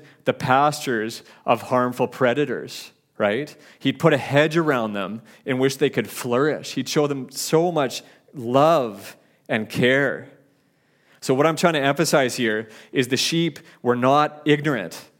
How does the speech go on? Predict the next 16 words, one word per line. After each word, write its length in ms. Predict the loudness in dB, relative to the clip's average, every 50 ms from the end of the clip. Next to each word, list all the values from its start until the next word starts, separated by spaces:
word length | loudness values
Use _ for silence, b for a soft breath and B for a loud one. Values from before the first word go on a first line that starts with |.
| _ _ _ _ _ _ _ _
and 140 | 0 0 0
the 40 | 0
shepherd 560 | 0 2 4 4 4 4 2 0 0 0 -2
was 160 | -4 -4 -2
not 300 | 0 2 2 2 2 0 -2
negligent. 760 | -2 0 0 0 0 -2 -2 -2 -2 -4 -4 -6 -12 -18 -20 _ b b b b b b
There 120 | 0 0 0
was 120 | 2 0
a 60 | 0
very 280 | 2 2 4 4 2 0
clear 760 | -2 -6 -6 -2 2 2 4 4 4 4 2 0 -2 -4 B B B B -20 _
comprehension 1080 | -2 2 4 4 4 2 2 0 0 0 2 2 0 0 0 0 -2 -2 -2 -4 -10 B B B B B
of 120 | 0 2
the 80 | 2 2
right 340 | 4 4 4 4 2 0 -2
path. 580 | 0 2 4 4 4 2 0 -2 -8 -14 -20